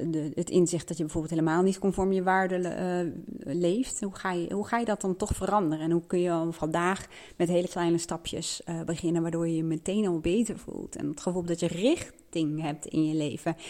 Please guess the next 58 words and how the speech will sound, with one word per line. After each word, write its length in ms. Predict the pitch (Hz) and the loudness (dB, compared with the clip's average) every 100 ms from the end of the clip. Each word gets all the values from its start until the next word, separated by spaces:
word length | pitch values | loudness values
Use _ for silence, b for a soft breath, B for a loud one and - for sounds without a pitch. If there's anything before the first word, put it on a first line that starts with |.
| B B | B B
En 80 | |
hoe 180 | 180 240 | 10 10
ga 240 | - 175 202 | 8 4 6
je 80 | |
bijvoorbeeld 380 | 240 202 180 180 - | 4 4 -2 -2 -2
om 360 | 185 180 254 - B B | 2 4 4 2 B B
met 200 | 175 170 | 2 4
weerstand 480 | 185 233 - 180 | 6 6 4 0
uit 200 | - 175 | 0 -4
je 60 | - | -4
omgeving, 600 | 160 165 240 240 - 151 | -4 0 2 2 2 0
hè? 80 | 180 | 2
Want 140 | 220 | 2
jij 160 | 190 220 | 2 0
kunt 160 | - 208 | 0 2
op 100 | 185 | 2
een 60 | |
gegeven 200 | - 170 | 2 2
moment 180 | 165 160 | 2 2
wel 100 | 151 | -2
helder 220 | 156 160 | 0 0
hebben 200 | 151 147 | -2 -4
wat 140 | 151 - | -6 -4
je 60 | |
wilt. 460 | 156 139 180 285 - B B B B | -4 -2 -2 -4 -6 B B B B
Maar, 360 | - 185 170 - | 2 4 4 2
ehm, 340 | 175 165 170 | 0 0 2
heel 140 | 175 190 | 4 4
veel 100 | 214 | 6
mensen 320 | 160 160 170 | 6 6 4
in 160 | 143 156 | 2 -2
mijn 140 | 170 | -6
praktijk, 300 | 160 - 190 | -4 -2 -4
die 100 | 190 | -6
geven 280 | 165 156 143 | -6 -6 -6
ook 140 | 165 | -6
aan 220 | 107 160 | -6 -4
van: 160 | 160 170 | -2 -2
"Ja, 160 | 170 160 | 0 -2
maar 120 | 151 | -2
ja, 180 | 165 151 | -2 -2
dan, 240 | 147 151 | -2 -2
eh, 60 | 151 147 B B | -2 -4 B B
vindt 200 | - 156 | -2 0
ofwel 240 | - 160 151 | 2 2 4
mijn 140 | 147 | 4
man 240 | 147 156 | 4 4
er 80 | 160 | 4
iets 220 | - 151 | 2 0
van, 480 | - 156 156 160 151 | 2 2 4 6 4
of 100 | 143 | 2
mijn 180 | - 151 | 0 0
ouders, 680 | 156 156 151 151 151 151 147 | 2 2 2 2 0 0 -2
of, 400 | - 143 - - | -6 -8 -8 -10
ehm, 480 | - 147 147 143 147 | -8 -6 -4 0 0
mijn 120 | 143 | 0
werkgever, 960 | 151 156 160 - 156 156 156 151 151 147 | 2 2 0 0 4 4 4 2 4 4
of 240 | 151 143 | 0 -4